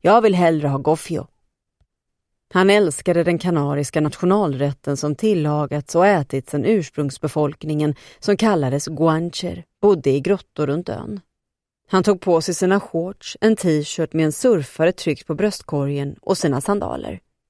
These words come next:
"Kom", viskade Yolanda. "Farmor och farfar sover." De gick ner för trapporna i soluppgången. Alfonso hade räknat att de bodde på trappsteg nummer etthundraåttiotre och varje gång de dansade ner för de små stegen räknade han dem om och om igen.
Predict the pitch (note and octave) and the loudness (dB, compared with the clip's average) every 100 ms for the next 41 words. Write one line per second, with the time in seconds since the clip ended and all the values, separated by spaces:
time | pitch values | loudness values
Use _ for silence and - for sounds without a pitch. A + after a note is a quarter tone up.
0 | _ _ _ _ _ - G#3+ D#3 _ _ | _ _ _ _ _ 0 0 0 _ _
1 | F#3 - - C#3+ D#3 D3+ - - - _ | -2 -2 -2 -2 0 -2 -6 -14 -20 _
2 | _ _ _ - F3+ E3 D#3+ C#3+ C#3 - | _ _ _ 0 2 4 2 0 -4 -6
3 | F#3 F3+ - - - _ _ _ _ _ | -10 -10 -16 -20 -20 _ _ _ _ _
4 | _ _ _ _ _ _ _ - G3 G3+ | _ _ _ _ _ _ _ -2 4 4
5 | - G3 F3+ F#3+ B3+ A#3 D#3 C#3 C3+ - | 4 0 0 0 -2 -2 -4 -2 -2 0
6 | A#3 - - - - - - _ _ _ | -2 -2 -10 -14 -12 -16 -16 _ _ _
7 | _ - E3+ C#3+ D3+ D3 D3 D3+ D3 D3+ | _ 0 0 0 -2 -2 -2 0 2 2
8 | F3 G3+ - C#3+ C#3 - D#3 D3+ D3 D3+ | 2 2 0 -4 -4 -2 -2 -2 -4 -4
9 | D3+ G#3+ F#3+ - D3+ C#3 D3 D3 - - | -2 -2 -2 -6 -4 -2 0 0 -2 -2
10 | D#3 - D#3 D3+ D3 - - G3+ - - | -4 -4 -4 -2 0 -2 -2 -6 -8 -14
11 | - F3 - - - - G3 A#3 A3+ B3+ | -10 -10 -12 -20 -6 0 4 6 4 2
12 | D3+ C#3 D#3 D3+ F3 F3 C3+ - D#3 D3+ | 0 -2 0 0 2 2 -2 -2 0 0
13 | D3+ C#3+ - F3+ - D#3 D#3 - C3+ C3 | 0 -2 -4 -4 -2 -2 -2 -4 -6 -4
14 | - C#3 - A3 A3+ - D3 C#3 C3+ C#3+ | -2 -4 -2 2 2 0 -4 -2 -2 0
15 | D3+ - G#3+ A3 A3 - A3 D3 E3 - | -2 0 0 0 -4 -2 0 0 -2 -6
16 | G#3 G3 | -12 -16